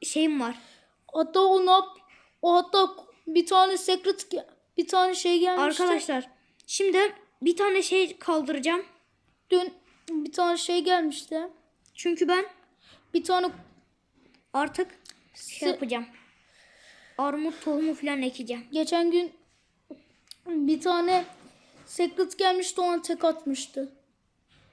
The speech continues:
Speaker 1: Secret gelmişti. "Buraya ekemezsin." Nedenmiş lan? Nedenmiş o? Burada boş toprak var, hemen buraya ekelim.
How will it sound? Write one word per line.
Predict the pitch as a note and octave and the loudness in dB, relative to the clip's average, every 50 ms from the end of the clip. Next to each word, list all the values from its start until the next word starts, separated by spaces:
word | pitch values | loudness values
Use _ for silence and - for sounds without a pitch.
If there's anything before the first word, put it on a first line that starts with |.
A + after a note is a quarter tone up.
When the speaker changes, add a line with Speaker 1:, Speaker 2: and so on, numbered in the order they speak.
| _ _ _ _ _ - _ _ _ _ _ _ _ | _ _ _ _ _ -20 _ _ _ _ _ _ _
Speaker 1:
Secret | - - - - D4 C#4+ C#4+ - D4 C#4+ D4 - | -20 -14 -8 -6 -6 -6 -6 -6 -10 -10 -8 -6
gelmişti. | - C#4+ C4+ C4 B3 B3 - - - - - - - _ _ _ _ _ - | -2 -2 -2 -2 -2 -6 -8 -10 -10 -10 -14 -14 -16 _ _ _ _ _ -10
"Buraya | - D4+ D4+ D4+ D4+ D#4+ | -4 -2 0 2 2 2
ekemezsin." | D#4+ D#4 D#4+ E4 E4 D#4+ D4+ D4 C#4 - - C#4+ C#4 C#4+ D4+ | 0 0 0 -2 -2 0 -2 -4 -4 -6 -8 -6 -4 -2 0
Nedenmiş | D#4+ E4+ E4 F4+ E4+ D#4 C#4+ C4+ B3+ - B3+ | 0 2 2 2 2 2 0 -4 -6 -4 -4
lan? | C4+ C#4+ D4 D4 - _ _ _ _ _ _ _ _ _ _ _ - | -4 -4 -6 -8 -12 _ _ _ _ _ _ _ _ _ _ _ -4
Nedenmiş | D4 E4+ F4 F4 E4+ E4 D#4+ D4+ C#4+ C4 - | 0 0 2 2 2 0 0 -2 -4 -4 -4
o? | D4+ D#4 F4 - - _ _ _ _ _ _ _ _ _ _ _ - - - - - - - | -4 -4 -4 -6 -10 _ _ _ _ _ _ _ _ _ _ _ -20 -20 -20 -20 -16 -4 4
Burada | E4+ G4 G4 G4+ G4 C#4 | 6 6 6 6 6 4
boş | F4+ F#4 F4 | 4 2 2
toprak | - - F#4 - - F#4 F4+ E4+ E4 | 2 0 0 2 2 0 0 0 0
var, | D#4+ D#4 E4 | 0 0 2
hemen | E4+ E4 E4 D#4+ D4+ | 2 0 0 0 -2
buraya | C#4+ D#4 D#4+ D#4 D4 | 0 0 0 2 0
ekelim. | D4+ D4+ - C#4+ C4+ B3 | -2 -4 -4 -8 -8 -8